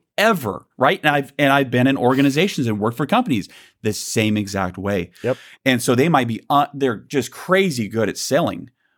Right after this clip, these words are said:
Speaker 1: but I would never have them train anybody else the
Speaker 2: Right.
Speaker 1: way that they sell.
Speaker 2: Yeah.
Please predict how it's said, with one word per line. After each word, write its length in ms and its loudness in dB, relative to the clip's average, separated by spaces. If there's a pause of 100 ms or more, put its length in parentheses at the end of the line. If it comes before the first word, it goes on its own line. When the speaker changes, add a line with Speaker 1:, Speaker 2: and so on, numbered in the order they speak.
(340)
Speaker 1:
but 320 2
I 80 2
would 140 4
never 400 4
have 240 -2
them 160 -2
train 380 0
anybody 640 -2
else 340 -16
the 120 -4
Speaker 2:
Right. 60 -4
Speaker 1:
way 100 0
that 140 -4
they 120 -8
sell. 400 -14 (100)
Speaker 2:
Yeah. 120 -8